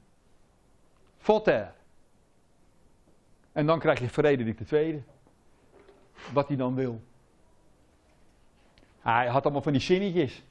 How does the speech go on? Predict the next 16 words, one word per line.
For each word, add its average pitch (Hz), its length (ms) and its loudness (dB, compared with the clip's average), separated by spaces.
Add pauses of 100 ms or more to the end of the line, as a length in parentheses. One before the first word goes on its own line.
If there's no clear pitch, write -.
(140)
Hij 156 180 0
was 160 180 2
de 180 120 4
eerste 196 400 2
dienaar 180 320 2
van 165 140 -4
de 156 60 2
staat 180 360 0
en 147 80 -2
zo. 104 220 0
Maar 131 140 2
het 156 80 0
is 185 100 2
een 180 80 4
hoop 175 200 4
rook. 175 380 4